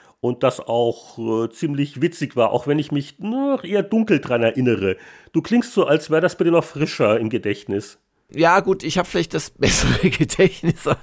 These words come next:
Speaker 2: zumindest auf dieses
Speaker 1: Das kann
Speaker 2: Spiel.
Speaker 1: natürlich auch sein.
Speaker 2: Aber, ähm,
Speaker 1: <laughs> Mehr Gehirnzellen.
Speaker 2: Und das Interessante war, es war eigentlich ein Text-Adventure, aber es war halt auch durch Maus bedienbar, hatte Grafik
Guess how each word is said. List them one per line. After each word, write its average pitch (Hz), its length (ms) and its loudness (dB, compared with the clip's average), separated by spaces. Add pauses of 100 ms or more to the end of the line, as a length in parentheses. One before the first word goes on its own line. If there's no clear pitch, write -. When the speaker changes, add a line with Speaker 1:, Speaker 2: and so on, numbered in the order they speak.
(200)
Speaker 2:
zumindest 202 280 2
auf 202 120 0
dieses 196 240 4
Speaker 1:
Das - 80 -2
kann 226 80 4
Speaker 2:
Spiel. 170 100 6
Speaker 1:
natürlich 208 400 0
auch 175 220 2
sein. 117 320 -2
Speaker 2:
Aber, 160 680 6
ähm, 151 140 -6 (100)
Speaker 1:
<laughs> 202 140 2 (420)
Mehr 156 180 4
Gehirnzellen. 127 840 2 (180)
Speaker 2:
Und 147 300 0
das 147 100 -4
Interessante 143 600 -4
war, 139 160 2
es - 160 -4
war 127 200 2
eigentlich 147 280 0
ein 143 100 -10
Text-Adventure, - 1120 -4
aber 151 400 2
es - 180 -6
war 131 140 2
halt 135 300 0
auch 127 320 0
durch 131 320 -6
Maus 131 380 -2
bedienbar, 156 600 -2
hatte 139 160 -4
Grafik 139 680 0